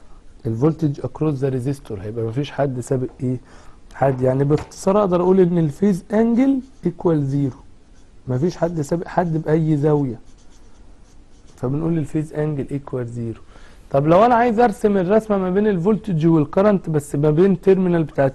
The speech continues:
كويل، لا احنا قلنا الفولتج بيبقى سابق. يعني لو الكرنت عامل كده اعزائي الطلاب،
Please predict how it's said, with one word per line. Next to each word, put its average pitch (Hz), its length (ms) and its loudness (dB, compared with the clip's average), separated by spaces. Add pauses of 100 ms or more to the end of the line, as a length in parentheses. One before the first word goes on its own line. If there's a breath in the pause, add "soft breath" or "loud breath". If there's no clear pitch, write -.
كويل، 147 420 0
لا 139 220 -4
احنا 113 200 -8
قلنا 139 200 -2
الفولتج 139 640 -2 (1400 soft breath)
بيبقى 110 400 -6
سابق. 160 360 -2 (140)
يعني 113 280 -4
لو 113 140 -2
الكرنت 151 500 -2
عامل 156 260 0
كده 156 360 0
اعزائي 131 300 0
الطلاب، 156 560 -2